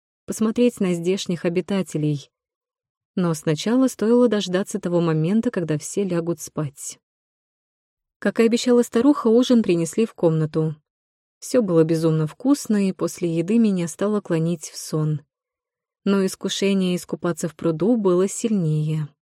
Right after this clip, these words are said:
Разумеется, выходить из дома через дверь я не стала, хотя бы потому, что понятия не имела, где выход.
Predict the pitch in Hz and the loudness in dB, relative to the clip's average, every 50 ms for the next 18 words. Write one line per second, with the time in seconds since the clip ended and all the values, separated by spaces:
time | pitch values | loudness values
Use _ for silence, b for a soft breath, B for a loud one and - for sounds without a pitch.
0 | _ _ _ _ _ _ _ _ - 170 165 170 180 214 262 269 254 - - 208 | _ _ _ _ _ _ _ _ -2 0 0 2 4 4 4 4 4 2 0 -2
1 | 202 202 - 202 196 214 202 - 190 180 170 175 196 220 208 190 180 - 170 175 | -2 0 0 0 0 -2 -2 -2 -4 -2 0 0 0 2 0 0 -2 -2 -2 -2
2 | 165 156 - 185 226 247 220 202 190 190 190 196 202 - - - 226 196 160 151 | -2 -2 -2 0 0 2 2 2 0 0 0 0 -2 -4 -4 -2 -2 0 0 0
3 | 147 151 151 _ _ _ _ _ _ _ - - 180 175 - 170 165 170 156 160 | 0 -2 -4 _ _ _ _ _ _ _ -6 -4 -4 -2 0 0 0 0 -2 -2
4 | 160 - 165 170 185 - - 165 156 - 180 175 180 202 226 - - - 165 160 | -2 -2 -2 -4 -4 -4 -6 -6 -4 -2 -2 -2 0 -2 -2 -2 -2 -2 0 0
5 | 160 156 156 156 156 175 196 185 165 156 156 147 165 160 151 156 151 147 - 165 | 0 0 0 0 0 0 2 2 0 0 0 0 0 2 2 2 0 -2 -2 -6
6 | 160 - - | -8 -8 -10